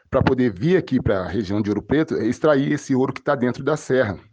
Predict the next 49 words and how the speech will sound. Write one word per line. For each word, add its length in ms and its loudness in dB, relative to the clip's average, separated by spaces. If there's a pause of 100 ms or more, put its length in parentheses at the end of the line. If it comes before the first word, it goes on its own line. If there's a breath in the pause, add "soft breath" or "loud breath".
(360)
Extrair 340 -2
o 60 4
ouro 160 6
de 80 -8
dentro 160 0
da 100 0
serra 340 0
não 140 0
é 80 2
qualquer 260 0
pessoa 380 2
que 60 -10
consegue 340 -4
fazer. 320 -8 (300 soft breath)
Você 180 -4
vai 80 2
precisar 380 0
de 100 -4
muito 340 0
conhecimento, 640 -2 (380 loud breath)
de 140 -8
mão 160 2
de 100 0
obra 180 2
especializada. 800 0 (360 loud breath)
Então, 260 0
esses 300 0
povos 420 0
africanos 500 -4
que 80 -10
vêm 220 -2
aqui 180 -2
pra 140 0
Ouro 160 0
Preto, 420 0 (320 soft breath)
antiga 380 -4
Vila 220 -2
Rica, 340 -2
eles 280 -2
vêm 180 0
por 120 -2
causa 280 0
desse 400 -2
conhecimento 580 -2
que 60 -2
eles 100 0
já 100 0
detinham 480 -2
lá 280 0